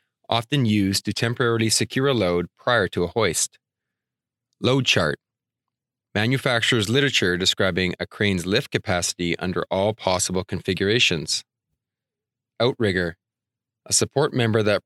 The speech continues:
projects beyond the natural outline of a crane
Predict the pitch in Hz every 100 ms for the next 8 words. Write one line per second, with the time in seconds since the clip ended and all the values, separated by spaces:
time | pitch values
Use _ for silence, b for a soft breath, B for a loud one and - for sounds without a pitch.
0 | _ _ - 104 95 117 151 - - 110
1 | 104 107 120 131 120 107 110 120 110 104
2 | - 120 120 120 113 - 107 104 - 147
3 | 110 90 92